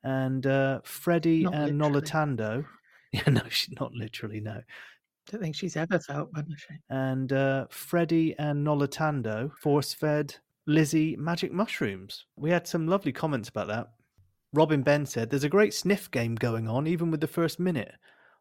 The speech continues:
Speaker 1: almost satisfactorily accompanied by the discreet tinkling of a Saint Stephen's merry organ." On that note, I wonder who played the organ between the death of Phil and the, the arrival of Jakob.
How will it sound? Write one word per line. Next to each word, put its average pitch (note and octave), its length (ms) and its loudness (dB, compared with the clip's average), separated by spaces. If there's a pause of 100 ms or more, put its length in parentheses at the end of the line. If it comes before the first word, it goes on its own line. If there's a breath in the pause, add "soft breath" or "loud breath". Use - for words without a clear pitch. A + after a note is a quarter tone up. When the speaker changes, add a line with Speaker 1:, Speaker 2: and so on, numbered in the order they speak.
Speaker 1:
almost F3 440 2
satisfactorily - 800 -2
accompanied C#3 480 -2
by C3 120 2
the A#2+ 100 -4
discreet C3+ 460 0
tinkling C3+ 400 -2
of A#2+ 80 -4
a A#2 40 -4
Saint - 240 -6
Stephen's C#3+ 400 -2
merry C#3 260 4
organ." A2+ 440 2
On E3+ 120 -2
that G3 160 2
note, A2+ 240 -4 (400 soft breath)
I F#3 40 -4
wonder C4+ 240 0
who C#4+ 140 4
played B3 300 0
the G#3 120 4
organ G3+ 400 6
between C3+ 260 0
the C3+ 80 0
death D#3+ 260 -2
of C#3 80 -4
Phil A#2+ 480 0
and A#2+ 160 -4
the, B2+ 160 -2 (120)
the C3+ 140 0
arrival C3+ 380 0
of C3 100 -2
Jakob. D3 500 -4